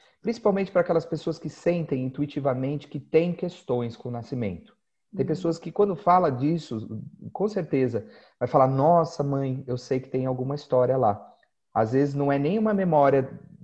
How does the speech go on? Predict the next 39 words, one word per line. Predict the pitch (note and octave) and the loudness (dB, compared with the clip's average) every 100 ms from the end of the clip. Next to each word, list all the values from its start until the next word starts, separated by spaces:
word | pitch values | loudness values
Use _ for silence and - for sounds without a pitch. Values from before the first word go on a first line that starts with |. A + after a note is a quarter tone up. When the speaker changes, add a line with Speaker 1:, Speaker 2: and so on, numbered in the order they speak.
| - - _ _ - | -18 -18 _ _ -2
Speaker 1:
declarativa, | C3 D3+ C#3 C#3+ - - A#2+ F#2+ F2 | 0 4 4 4 0 -4 -2 -2 -4
porque | - A#2 | -2 -2
às | A#2+ | 0
vezes | C#3 | 0
a | C#3 | 0
mãe | C#3 | -2
fala | C#3 C3+ | -2 -2
que | C3 | -2
foi | D3 | -2
maravilhoso, | C#3+ C#3 C#3 D#3 C3+ A#2 G#2+ _ _ _ _ _ _ _ - | -2 -2 -2 2 2 0 -4 _ _ _ _ _ _ _ -6
mas | G#2 | -2
às | A2+ A2 | -2 -2
vezes | B2 | -2
tem | - C3 | -2 -2
alguma | B2 C#3+ E3+ | -2 -2 -4
história | - B2+ C3 C3 | 0 4 4 2
que | C#3 | -2
você | C#3 D3 | -4 -2
ainda | D3 D3+ | 0 0
nem | F3+ | 0
sabe. | G#3+ F3 D#3 B2 | -2 0 0 0
Pode | A#2+ B2 | -2 0
ser | C#3 | -2
que | C3 | 0
você | C#3 C3+ | -2 -2
tenha | C#3+ C3+ | -4 0
perdido | D3 C3 C#3 C#3 | 0 2 0 -2
um | D3 | 0
irmão | D3 D3 D#3 | 0 0 -2
gêmeo, | C#3 D#3+ D#3+ C#3+ - _ _ _ _ _ _ A#2+ | 0 0 0 -4 -8 _ _ _ _ _ _ -2
né? | C3+ F#3+ | -2 -2
Speaker 2:
Hum. | F3+ F3+ | -6 -10
Speaker 1:
Dentro, | - C3+ D#3 D#3+ C#3 - - _ - - | -6 -6 -2 -2 -4 -8 -18 _ -20 -2
sabe, | - F3 C3+ | 2 2 2
sem | D#3+ E3 | 0 0
a | |
sua | E3 D#3+ | 0 0
mãe | D#3+ D#3 | 0 0
saber. | F3 D3+ D3+ D3+ | -2 2 0 0